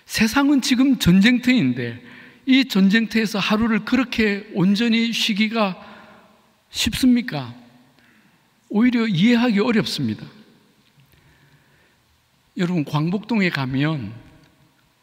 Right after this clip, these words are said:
굉장히 유명한 이모 피자라고 있습니다. 예. 제가 오래전에 그 이모 권사님과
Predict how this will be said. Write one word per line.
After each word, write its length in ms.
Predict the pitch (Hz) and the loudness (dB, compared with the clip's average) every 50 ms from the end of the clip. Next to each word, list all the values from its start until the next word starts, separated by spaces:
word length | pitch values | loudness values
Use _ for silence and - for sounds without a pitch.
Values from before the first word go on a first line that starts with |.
| _ _ _ - | _ _ _ -6
굉장히 320 | - 202 233 233 214 160 | -4 -2 0 0 -2 -4
유명한 840 | 135 135 139 156 165 180 196 190 185 196 190 165 151 160 175 180 165 - - - - - | -4 -4 -4 -2 0 0 0 0 0 0 -2 -2 -2 -4 -6 -6 -10 -12 -20 -20 -14 -8
이모 1000 | 147 143 160 185 196 202 202 202 214 - - 143 147 175 208 214 214 214 - - | -6 -2 -2 0 0 0 0 -2 -6 -8 -10 -6 -4 -2 -2 -2 -4 -6 -8 -8
피자라고 840 | - - 233 202 202 185 156 139 131 117 120 120 104 113 131 151 - - - | -6 -6 -4 -4 -4 -6 -6 -6 -8 -8 -8 -8 -8 -8 -8 -12 -14 -14 -10
있습니다. 500 | 151 - - - 151 104 101 101 113 117 - - _ _ _ _ _ _ _ - - 139 | -10 -8 -8 -6 -6 -6 -8 -8 -12 -16 -20 -20 _ _ _ _ _ _ _ -18 -14 -12
예. 160 | 117 107 104 104 - _ _ _ _ - - - - - - - - - - - - | -10 -10 -12 -14 -18 _ _ _ _ -20 -20 -20 -20 -20 -20 -20 -20 -20 -20 -20 -14
제가 240 | - 170 147 151 147 | -6 -4 -2 -2 -2
오래전에 800 | - 226 220 226 202 175 151 175 165 156 143 135 123 120 117 - - - - - - - - | -2 0 0 2 0 0 0 0 0 0 0 -2 -4 -8 -12 -16 -20 -20 -20 -20 -20 -14 -6
그 280 | - 175 160 160 147 - | -2 0 0 0 0 0
이모 720 | 208 156 170 185 185 175 175 185 190 190 196 190 185 - - | -2 0 0 2 2 2 0 0 -2 -2 -4 -6 -8 -12 -12
권사님과 1200 | - - 151 165 170 170 180 190 202 202 202 196 185 160 139 147 135 131 139 135 113 101 - - | -4 0 0 0 0 0 0 -2 -2 0 -2 -2 -2 -2 -4 -4 -4 -4 -4 -6 -10 -12 -16 -20